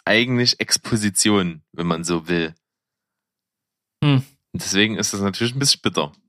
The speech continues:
Speaker 1: Hätte ich
Speaker 2: Ja.
Speaker 1: gerne mir die zweite angeguckt von.
Speaker 2: Super bitter und, äh, ja, das ist halt, finde ich, das Problem, dass Netflix halt einfach wie eine Maschine eine Serie nach der anderen raushaut.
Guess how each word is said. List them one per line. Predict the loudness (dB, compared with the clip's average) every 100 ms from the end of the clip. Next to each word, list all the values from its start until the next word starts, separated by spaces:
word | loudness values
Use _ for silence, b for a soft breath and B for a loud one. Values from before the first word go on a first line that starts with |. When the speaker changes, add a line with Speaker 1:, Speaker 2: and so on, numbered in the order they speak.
| _ _ _ _ -6
Speaker 1:
Hätte | 0
ich | 0 2
Speaker 2:
Ja. | 2
Speaker 1:
gerne | 2 0 -2
mir | -4
die | -4
zweite | -4 -4 -2
angeguckt | -6 -8 -14 -16 -10
von. | -8 -8 -10 _ _ _ _ _ _ _ _ _
Speaker 2:
Super | -2 2 2
bitter | 0 0 2 2 0
und, | -6 -6 -4
äh, | -2 -2 -2
ja, | 0 0 -2 -10 _ _ _ _ -2
das | -2
ist | 0 0
halt, | 2 2 0
finde | 0 0
ich, | -2
das | -8 -10
Problem, | -8 -4 0 0 0
dass | 0
Netflix | -2 -2 0 0 2
halt | 0 0 0
einfach | 0 0 0 -2 -2 -6 -10 -10
wie | -4 -2 0 0
eine | 0 2 2 2 0
Maschine | 0 0 0 -2 -2 -2 -2 -4
eine | -2 2 2 2 0 -2
Serie | -2 -2 -2 -2
nach | -4 -4
der | -2
anderen | -2 0 -2
raushaut. | 0 0 0 0